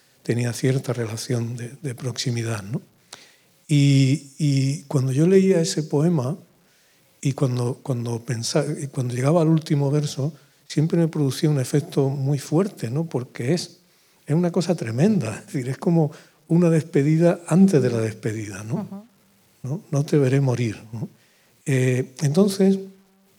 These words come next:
Speaker 1: ocurrió una cosa. Yo había empezado a escribir esta novela,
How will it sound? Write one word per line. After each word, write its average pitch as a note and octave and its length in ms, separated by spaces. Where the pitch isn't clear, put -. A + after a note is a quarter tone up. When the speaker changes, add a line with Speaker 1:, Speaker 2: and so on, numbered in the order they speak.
Speaker 1:
ocurrió D3+ 360
una D3 160
cosa. C3 380
Yo D3 60
había D#3+ 120
empezado E3 340
a D#3 40
escribir D3 380
esta C3+ 200
novela, A#2+ 380